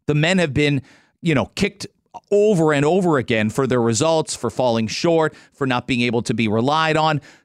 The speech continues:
to do this. And they haven't been to a World Cup since nineteen eighty-six. So, um, when I hear that audio, I think one thing about this specifically.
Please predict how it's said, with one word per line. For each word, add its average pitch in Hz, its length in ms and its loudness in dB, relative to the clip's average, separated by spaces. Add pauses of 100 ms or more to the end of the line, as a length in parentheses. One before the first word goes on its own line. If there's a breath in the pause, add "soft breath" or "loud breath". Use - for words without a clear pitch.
to 139 100 -6
do 185 220 2
this. - 240 -6
And 160 120 -4
they 160 40 2
haven't 151 220 0
been 160 140 0
to 143 80 2
a 131 40 2
World 127 280 0
Cup 123 180 -2
since 123 220 -4
nineteen 113 360 0
eighty-six. - 720 -2 (320 loud breath)
So, 165 520 0
um, 160 340 0
when 175 220 0
I 170 100 0
hear 254 320 0
that 175 180 0
audio, 175 440 2
I 127 80 2
think 156 340 -4
one 190 480 0
thing 190 240 0
about 170 320 0
this 147 160 0
specifically. 131 800 -4